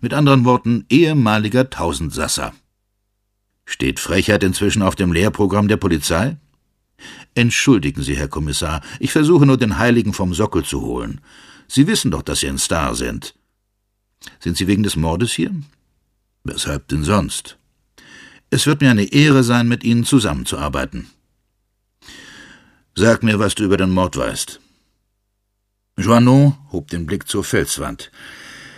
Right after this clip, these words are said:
Die Leiche war dort oben eingeklemmt, in fünfzehn Meter Höhe.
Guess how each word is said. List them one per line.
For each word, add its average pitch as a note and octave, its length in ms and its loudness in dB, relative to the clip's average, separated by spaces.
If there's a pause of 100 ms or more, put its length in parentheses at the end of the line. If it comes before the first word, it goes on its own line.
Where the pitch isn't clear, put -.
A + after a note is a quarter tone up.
(160)
Die A#2+ 80 4
Leiche D3 320 2
war D#3 120 -2
dort D3 260 -4
oben C#3+ 260 2
eingeklemmt, A2+ 720 -4
in A2 100 -2
fünfzehn C#3+ 440 0
Meter C3 240 2
Höhe. - 280 -4